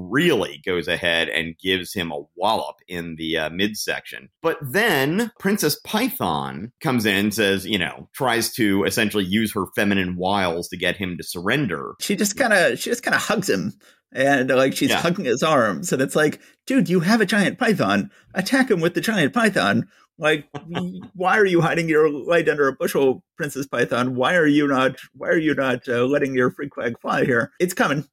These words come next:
Speaker 2: Don't worry. Python's coming.
Speaker 1: <laughs> So anyway, the, the fight goes on. And, uh, again, it's a pretty epic one. Finally, Spider-Man is able to dispense with all of them, um, except for Princess Python. And, like, when he takes out the cannonball,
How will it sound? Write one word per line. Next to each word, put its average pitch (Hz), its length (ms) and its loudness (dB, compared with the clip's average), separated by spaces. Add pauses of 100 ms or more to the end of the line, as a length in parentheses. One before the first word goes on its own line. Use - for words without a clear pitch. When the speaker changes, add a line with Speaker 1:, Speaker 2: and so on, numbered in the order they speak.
(120)
Speaker 2:
Don't 190 140 -6
worry. 160 160 4
Python's 170 440 -4
coming. 139 340 -6 (560)
Speaker 1:
<laughs> 160 100 -6 (480)
So 196 140 2
anyway, 135 220 4
the, 135 200 2
the 135 140 0
fight 196 400 -2
goes 127 260 2
on. 85 480 0
And, 98 400 0
uh, 90 440 0
again, 90 240 0
it's 82 100 -10
a - 80 -18
pretty 113 280 -6
epic 98 280 -4
one. 90 320 -2 (100)
Finally, 131 640 2 (160)
Spider-Man 147 560 0
is 107 140 0
able 107 320 -2
to 110 120 -8
dispense - 760 -4
with 101 160 0 (120)
all 113 300 2
of 85 140 -6
them, 78 300 -6 (340)
um, 98 340 0
except 104 380 -2
for 120 100 -2
Princess 104 340 -4
Python. 87 580 -4
And, 98 200 -6
like, - 160 -6
when 127 80 0
he 101 100 0
takes 123 280 -4
out 107 120 -2
the - 60 -14
cannonball, 85 720 -2